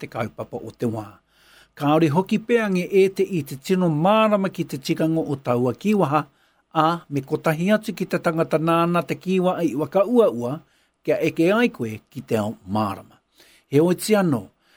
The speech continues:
kua wakairia ngā kiwa a te kau a ōku iwi o ngā rauru o Wanganui o Taranaki Nui Tonu.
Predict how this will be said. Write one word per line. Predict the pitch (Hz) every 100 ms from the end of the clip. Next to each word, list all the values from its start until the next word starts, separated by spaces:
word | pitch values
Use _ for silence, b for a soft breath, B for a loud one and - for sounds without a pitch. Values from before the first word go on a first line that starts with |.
| _
kua | - 135
wakairia | 139 175 175 226 226 226 226 220 160
ngā | 160 175 185 180 - - -
kiwa | 233 226 190
a | 175
te | 165
kau | - 135 120 143
a | - 156
ōku | 160 190 - 160 170
iwi | 156 151 170 - -
o | 156
ngā | 143 127 117
rauru | 123 123 123 139 -
o | 135 139
Wanganui | 139 151 160 180 175 _
o | 147
Taranaki | 147 131 117 113 117
Nui | 120 131 127
Tonu. | 107 98